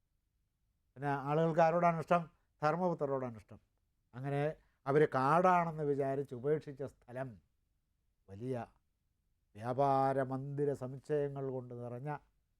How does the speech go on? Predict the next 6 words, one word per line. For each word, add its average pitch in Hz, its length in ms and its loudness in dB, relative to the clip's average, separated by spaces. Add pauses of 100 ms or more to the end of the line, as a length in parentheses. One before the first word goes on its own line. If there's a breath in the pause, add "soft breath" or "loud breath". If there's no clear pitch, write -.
(160)
അന്നത്തെ 131 300 -4
ഇന്ത്യയിലെ 135 600 2 (280)
ഏറ്റവും 147 500 -2
വലിയ 131 420 0 (320)
വിപണന 165 440 0
കേന്ദ്രവും 135 640 0